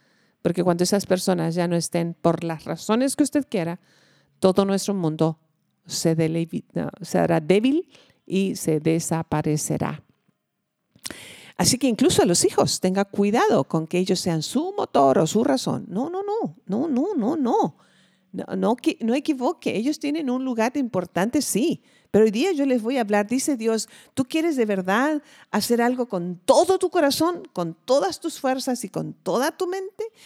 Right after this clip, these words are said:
¿Meterle todos tus recursos, todos tus pensamientos, todo tu esfuerzo,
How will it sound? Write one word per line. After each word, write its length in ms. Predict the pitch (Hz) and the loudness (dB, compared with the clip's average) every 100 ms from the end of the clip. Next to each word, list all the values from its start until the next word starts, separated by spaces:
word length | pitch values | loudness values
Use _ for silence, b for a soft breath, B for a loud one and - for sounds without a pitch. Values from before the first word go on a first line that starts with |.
| B | B
¿Meterle 640 | 208 214 247 262 262 285 | 0 2 2 2 0 -4
todos 540 | 254 _ - 311 381 381 | -4 _ 0 2 0 -4
tus 180 | 349 294 | -4 -2
recursos, 540 | 254 269 277 - 269 _ | -4 -4 -6 -4 -6 _
todos 320 | 254 262 330 | 2 2 0
tus 160 | - 320 | -6 -10
pensamientos, 960 | - 285 262 262 254 247 247 254 269 - B B B | -4 -2 0 -2 -2 -6 -4 -4 -4 -10 B B B
todo 380 | - 277 320 339 | 2 4 4 0
tu 240 | 349 294 277 | -4 -2 0
esfuerzo, 800 | 262 - 269 262 262 - 269 | -2 -4 -2 -2 -2 -6 -8